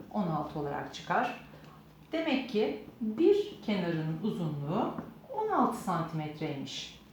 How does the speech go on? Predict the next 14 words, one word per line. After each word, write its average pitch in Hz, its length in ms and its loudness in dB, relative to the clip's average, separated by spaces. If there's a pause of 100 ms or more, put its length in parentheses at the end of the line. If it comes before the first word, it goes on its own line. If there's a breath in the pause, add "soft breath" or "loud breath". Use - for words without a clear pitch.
(960 loud breath)
Bir, 311 360 2 (160)
iki 320 260 0
ve 277 80 4
üç 262 240 0
kenar 165 380 2
var. - 220 -4 (640)
Daha 302 180 4
sonra 285 300 4
şurayı 170 500 0
bulacağım. 233 380 4 (480)
Şuna 339 360 0
da 170 120 2
bir 160 60 0
bakalım. 160 600 2